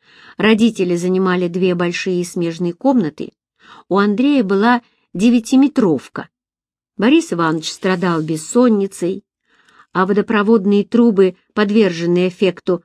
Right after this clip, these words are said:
Помпиду, начинали страдальчески реветь, если открыть кран. Помыться таким образом после того, как родители укладывались, было бы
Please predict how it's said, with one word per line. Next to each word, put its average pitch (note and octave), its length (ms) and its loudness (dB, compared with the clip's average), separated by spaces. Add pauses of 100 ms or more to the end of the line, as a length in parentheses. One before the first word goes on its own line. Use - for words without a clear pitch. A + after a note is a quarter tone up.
(100)
Помпиду, G3+ 640 0 (280)
начинали G#3+ 500 2
страдальчески G#3 840 -4
реветь, G3 580 0 (300)
если D#3+ 340 -4
открыть F#3+ 460 -2
кран. F3+ 380 -2 (640)
Помыться G#3 580 2
таким F#3 340 -4
образом E3+ 480 0 (240)
после G#3+ 300 0
того, G3+ 260 0
как F3+ 220 -6
родители F#3 480 -4
укладывались, F3+ 800 -2 (240)
было G#3+ 300 4
бы G3+ 260 2